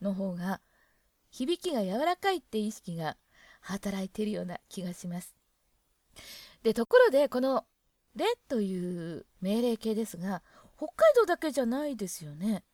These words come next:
以前、ドラマを見ていて、どこだったかな？中国地方だったかな？が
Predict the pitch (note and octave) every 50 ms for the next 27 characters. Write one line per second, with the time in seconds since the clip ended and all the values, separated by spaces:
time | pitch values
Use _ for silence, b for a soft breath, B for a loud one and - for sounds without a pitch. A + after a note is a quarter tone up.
0 | b b b b b b b b F4 G4 F4+ E4 C4 G#3 G3 G3+ G#3+ A#3 A#3 G#3
1 | D#3+ - _ _ _ _ _ _ _ _ _ _ _ - C4 F4+ G4+ F#4 D4 A#3+
2 | G3 F3+ F3+ F#3 F3+ _ - F3+ E3+ E3+ - _ - G3 F#3+ F#3+ F3+ - - b
3 | b b b b b b b b b - D#3 - A3+ A3 B3 B3 B3 _ A3+ G#3
4 | - G#3+ G3+ G#3 G#3+ G#3+ - _ _ _ _ - - A3+ A#3+ E4+ F#4+ A4+ G#4+ -
5 | - - G#4+ G4 E4+ C#4+ A3 G3 E3+ - _ - D3+ - D#3+ D#3 F#3 F3+ D#3+ -
6 | _ _ b b b b b b b b b b b b A3 A#3 A#3 A3+